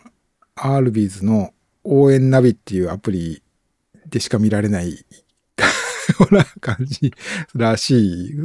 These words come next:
他になんか見る手段あったら、なんか知りたい、知りたいところですけど、なんかそれしかないみたいなんですけど、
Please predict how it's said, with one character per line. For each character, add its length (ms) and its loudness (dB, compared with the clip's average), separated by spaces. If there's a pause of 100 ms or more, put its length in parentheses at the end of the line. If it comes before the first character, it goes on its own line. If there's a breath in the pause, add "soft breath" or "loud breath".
(260)
他 260 4
に 100 6
な 100 6
ん 20 4
か 60 4
見 120 4
る 120 6
手 100 -2
段 140 2
あ 60 0
っ 60 -8
た 100 -6
ら、 200 -6
な 120 -10
ん 40 -16
か 120 -10
知 160 -18
り 120 -8
た 120 -4
い、 120 -10
知 180 -10
り 80 -10
た 100 -2
い 80 -2
と 100 -10
こ 80 -8
ろ 80 -8
で 100 -14
す 100 -18
け 120 -12
ど、 100 -12
な 100 -14
ん 20 -20
か 80 -18
そ 120 -8
れ 60 -2
し 60 -8
か 100 -8
な 120 -2
い 40 -4
み 100 -10
た 140 -12
い 40 -14
な 100 -16
ん 80 -16
で 80 -16
す 100 -20
け 100 -10
ど、 300 0